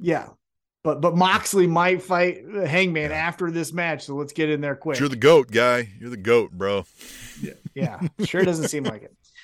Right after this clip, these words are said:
Speaker 1: Uh, so, yeah, as mentioned before, they get a backstage brawl, and it's announced next week that those two will face off.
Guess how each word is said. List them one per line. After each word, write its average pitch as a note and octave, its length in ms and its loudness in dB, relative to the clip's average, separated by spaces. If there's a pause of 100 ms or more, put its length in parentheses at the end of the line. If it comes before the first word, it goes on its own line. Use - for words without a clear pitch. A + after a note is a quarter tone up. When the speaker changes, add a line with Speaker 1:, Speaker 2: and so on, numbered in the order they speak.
(480)
Speaker 1:
Uh, G3 260 4
so, A3 200 4
yeah, E3+ 360 0
as G#3+ 240 0
mentioned F#3+ 300 -2
before, D3 420 -2
they F3+ 160 2
get F#3+ 400 0
a E3+ 220 -6
backstage E3 520 -6
brawl, C#3+ 340 -4
and D3 100 -6
it's D#3 340 -4
announced D#3 400 -6
next D#3+ 260 -6
week D3 220 -2
that B2+ 100 -12
those C#3 220 -4
two D3 220 -4
will C#3 80 -4
face C#3 360 -4
off. B2+ 400 -6